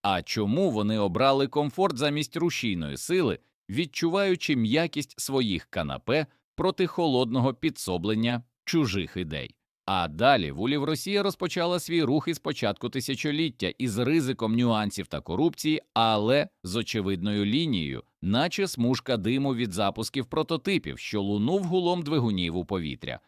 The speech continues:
Наша ж країна Понце лише після дві тисячі чотирнадцятого року хитнулася вперед завдяки волонтерам,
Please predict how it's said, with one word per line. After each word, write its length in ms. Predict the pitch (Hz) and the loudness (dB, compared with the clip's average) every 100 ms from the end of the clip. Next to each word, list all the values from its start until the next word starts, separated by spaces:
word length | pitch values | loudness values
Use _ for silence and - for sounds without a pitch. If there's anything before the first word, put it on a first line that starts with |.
| _ - | _ -4
Наша 520 | 98 113 156 131 73 | 0 2 0 -2 -6
ж 80 | - | -6
країна 400 | 85 85 92 101 | -4 -2 -2 -2
Понце 460 | 160 165 - 69 - _ | -2 -2 -2 -8 -10 _
лише 360 | 123 160 - 196 | -2 0 0 -2
після 340 | - 180 180 | -4 -6 -6
дві 140 | 156 175 | -6 -4
тисячі 400 | 160 143 156 139 | -4 -6 -6 -8
чотирнадцятого 880 | 151 - 113 104 107 - 123 123 | -6 -4 -2 -2 -2 -2 -2 0
року 260 | 131 104 151 | 0 0 -2
хитнулася 560 | - 160 120 107 - 117 | -6 -2 0 0 -2 -4
вперед 380 | - 127 104 | -2 0 0
завдяки 400 | 87 113 113 101 | -2 -2 -2 -2
волонтерам, 640 | 90 101 113 156 135 78 | 0 0 0 2 2 0